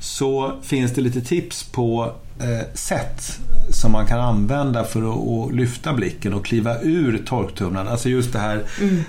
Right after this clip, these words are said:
Speaker 1: att man måste gå i och ur och vara medveten om när man, när man är i och när man är ur.
Speaker 2: Precis.
Speaker 1: Eller i och på.
Speaker 2: Mm.
Speaker 1: Så att jag tänker, vi kan väl gå igenom lite dina, eh, tips och, och du får beskriva då vad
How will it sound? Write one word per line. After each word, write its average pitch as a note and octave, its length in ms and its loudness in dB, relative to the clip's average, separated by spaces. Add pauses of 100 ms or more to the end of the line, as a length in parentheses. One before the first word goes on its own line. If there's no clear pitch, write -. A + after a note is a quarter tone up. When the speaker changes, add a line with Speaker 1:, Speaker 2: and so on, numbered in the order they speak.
Speaker 1:
att - 100 -10
man C3 140 0
måste C#3 380 -2
gå B2 220 -2
i A#2+ 220 0
och A#2+ 220 -4
ur B2 260 0
och G2 60 -2
vara G2+ 120 -2
medveten G2+ 580 -2
om G#2 140 0
när G#2 100 2
man, A2 200 4 (140)
när A#2 80 6
man A2 180 6
är G#2+ 180 4
i G3+ 320 2
och C#3 120 -2
när A#2 120 0
man G2 160 -2
är G2+ 120 -4
ur. A#2+ 480 0 (640)
Speaker 2:
Precis. E3 380 2
Speaker 1:
Eller A#2 240 -2
i B2 260 2
och - 200 -6
på. D3+ 300 -2 (120)
Speaker 2:
Mm. F3+ 280 0 (280)
Speaker 1:
Så - 160 -4
att E3+ 180 -4
jag F3 160 -4
tänker, G3+ 300 -2
vi F3+ 80 0
kan F#3+ 180 -4
väl F#3+ 80 -2
gå G3 140 -2
igenom B3 480 -2
lite E3+ 240 -2
dina, D3+ 460 -2
eh, D#3 720 -6
tips - 520 -4
och, D3+ 280 -2
och D3 100 -2
du D3 100 -2
får D3+ 140 -2
beskriva D3+ 840 -4 (200)
då A#2+ 560 -2
vad A#2+ 640 -6